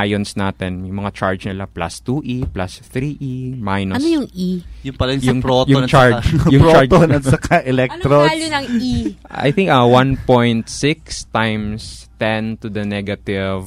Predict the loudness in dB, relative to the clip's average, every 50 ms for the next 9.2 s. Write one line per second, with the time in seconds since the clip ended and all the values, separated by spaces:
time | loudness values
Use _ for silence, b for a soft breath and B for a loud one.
0 | -12 -18 -20 _ _ -10 -8 -6 -6 -6 -6 -8 -8 -8 -6 -6 -4 -4 -6 -8
1 | -12 -14 -12 -10 -6 -4 -4 -4 -4 -6 -12 -16 -18 -20 -20 -20 -20 -18 -12 -10
2 | -8 -8 -6 -8 -8 -8 -10 -12 -12 -8 -8 -8 -8 -8 -12 -12 -12 -16 -20 -20
3 | -18 -14 -14 -14 -14 -14 -18 -18 -18 -18 -18 -14 -14 -12 -10 -10 -10 -12 -10 -10
4 | -8 -8 -8 -8 -10 -12 -10 -10 -10 -10 -10 -10 -10 -8 -6 -6 -4 -4 -4 -6
5 | -6 -8 -10 -10 -12 -8 -6 -4 -2 -2 0 -2 0 0 0 0 0 0 0 0
6 | 0 -2 0 2 4 4 6 6 4 4 2 2 0 2 4 2 2 0 -4 -4
7 | -4 -2 -4 -2 0 0 0 2 2 0 0 0 -2 -4 -4 -4 -10 -8 -6 -4
8 | -4 -4 -4 -6 -6 -4 0 0 0 2 2 4 4 4 2 0 -2 -2 0 0
9 | 0 -2 0